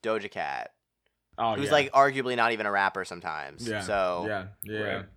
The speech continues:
Speaker 1: But they sometimes have R and B people on there, 'cause Anderson .Paak was on there, like, five years ago.
Speaker 2: Yeah.
Speaker 1: Four years ago. Um, I thought last year's list was great,
Speaker 2: It, yeah,
Speaker 1: though.
Speaker 2: I, I
Speaker 1: This
Speaker 2: did
Speaker 1: year,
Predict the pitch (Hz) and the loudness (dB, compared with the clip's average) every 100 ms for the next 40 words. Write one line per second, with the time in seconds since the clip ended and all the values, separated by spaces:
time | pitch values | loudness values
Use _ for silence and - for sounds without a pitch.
0 | _ - 135 220 - 156 139 143 127 120 | _ -4 2 2 4 4 4 2 0 0
1 | 104 101 98 95 95 92 92 90 87 87 | 2 2 2 -2 -10 -10 -8 -6 -6 -6
2 | 120 135 165 156 120 95 98 92 85 85 | -4 -2 -2 -4 -2 -2 -2 -6 -8 -8
3 | 80 82 - - 80 78 80 80 76 80 | -10 -10 -12 -10 -10 -10 -14 -14 -12 -12
4 | 92 117 120 98 87 82 85 71 76 104 | -8 -2 0 -2 -6 -14 -16 -16 -16 -18
5 | _ _ _ _ _ _ _ _ _ _ | _ _ _ _ _ _ _ _ _ _
6 | _ _ _ _ - 98 90 82 76 104 | _ _ _ _ -6 -2 -2 -4 -4 -2
7 | 135 117 95 87 87 82 82 - - 58 | 0 2 2 -2 -6 -14 -16 -18 -18 -2
8 | 151 151 156 147 139 151 151 117 | 4 6 8 6 6 4 4 2